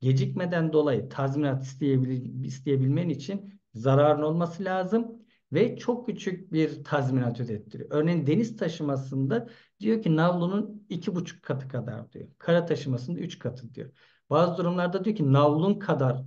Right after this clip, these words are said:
tazminat ödenir diyor. Ama bizim hukukumuz burada ayrılıyor onlardan. Diyor ki, "Zarar olsa da olmasa da ben bir cezai şart olarak geciktiğinde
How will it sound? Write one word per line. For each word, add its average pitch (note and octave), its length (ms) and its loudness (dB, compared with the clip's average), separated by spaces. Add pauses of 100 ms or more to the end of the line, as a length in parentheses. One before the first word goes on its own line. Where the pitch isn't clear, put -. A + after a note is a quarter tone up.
(120)
tazminat A#2 520 -8
ödenir G#2 460 -6
diyor. - 180 -14 (480)
Ama A#2+ 180 -4
bizim C#3 220 0
hukukumuz G3 580 0
burada D3 200 2
ayrılıyor C#3+ 520 2
onlardan. F#3 600 -2
Diyor E3+ 260 0
ki, F#3+ 300 -2 (340)
"Zarar D3 560 4
olsa D3 480 0
da A2+ 100 -6
olmasa D3 680 0
da A#2 160 -6
ben B2+ 220 0
bir G#2 180 -2
cezai B2 420 2
şart - 360 -6
olarak A2 400 -6
geciktiğinde C3 1000 4